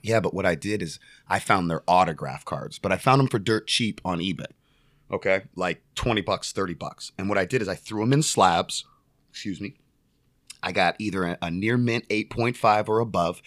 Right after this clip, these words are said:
and I sold 'em each for a hundred to a hundred and fifty dollars to people who collect wrestling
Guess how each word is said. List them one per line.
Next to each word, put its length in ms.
and 120
I 60
sold 320
'em 140
each 160
for 160
a 40
hundred 460
to 120
a 40
hundred 340
and 80
fifty 320
dollars 480
to 120
people 340
who 100
collect 420
wrestling 600